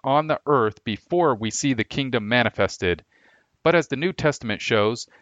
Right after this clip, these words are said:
the Spirit of God is here. Because the Spirit is here, Christ himself is with us. The Spirit is the Spirit of Christ, Acts sixteen seven.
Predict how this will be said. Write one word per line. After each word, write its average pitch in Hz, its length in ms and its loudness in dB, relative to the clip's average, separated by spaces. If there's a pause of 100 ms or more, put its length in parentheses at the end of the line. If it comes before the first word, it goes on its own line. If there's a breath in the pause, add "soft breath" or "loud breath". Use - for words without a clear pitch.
the 117 80 -2
Spirit 175 360 2
of 107 140 0
God 131 220 4
is 98 140 0
here. 110 380 2 (460)
Because 123 320 0
the 101 80 0
Spirit 175 380 2
is 175 140 0
here, 175 360 2 (220 soft breath)
Christ - 340 2
himself 123 540 0
is 107 120 -6
with 98 240 -2
us. 87 320 0 (280)
The 98 100 -2
Spirit 165 540 0
is 117 160 -2
the 98 80 -2
Spirit 131 400 0
of 123 160 -2
Christ, 92 500 0 (160)
Acts 117 280 0
sixteen - 440 -6
seven. 85 420 0